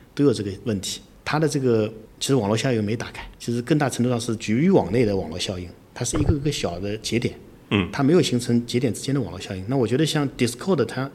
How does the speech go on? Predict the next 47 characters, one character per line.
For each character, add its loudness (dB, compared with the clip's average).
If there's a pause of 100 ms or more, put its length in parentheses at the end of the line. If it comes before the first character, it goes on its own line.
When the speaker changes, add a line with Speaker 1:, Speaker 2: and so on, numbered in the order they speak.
(140)
Speaker 1:
每 -2
个 0
频 -2
道 2
也 2
是 -6
个 6
小 0
局 -10
域 -4
网， -8 (400)
但 4
是 4
借 8
助 2
于 6
Midjourney， 4
它 -6
穿 -2
透 0
了 2
这 -4
个 -2
小 -6
小 -6
的 -8
局 -6
域 -4
网。 -8 (520)
啊， -6
所 0
以 4
今 2
天 6
的 6
这 -2
个 4
个 6
人 8
版， -2
你 -4
可 -4
以 2
理 2
解 0
成 -2
为 -4